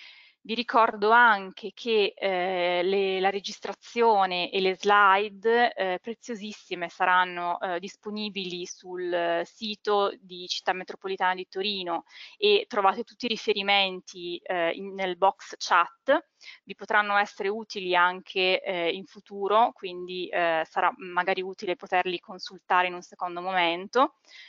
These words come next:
perciò vi, vi preghiamo di, eh, tener-, tenerne conto. Eh, vi ricordo poi di compilare anche il questionario sempre, eh, in chat, eh, relativo al seminario previsto ad Avigliana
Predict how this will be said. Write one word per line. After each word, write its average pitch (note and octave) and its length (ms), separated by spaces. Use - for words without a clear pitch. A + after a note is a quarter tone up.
perciò F#3 420
vi, F3+ 240
vi F#3+ 220
preghiamo F#3 540
di, F#3 300
eh, E3+ 320
tener-, F3 480
tenerne F3 400
conto. E3 540
Eh, F#3+ 380
vi G#3 80
ricordo G#3+ 560
poi A3 320
di F#3 140
compilare G#3+ 720
anche G3 300
il F#3+ 60
questionario F#3+ 760
sempre, F3+ 680
eh, E3 220
in F#3+ 160
chat, - 480
eh, E3+ 500
relativo F3+ 640
al E3+ 580
seminario F#3 600
previsto F#3 400
ad F3 80
Avigliana A3 640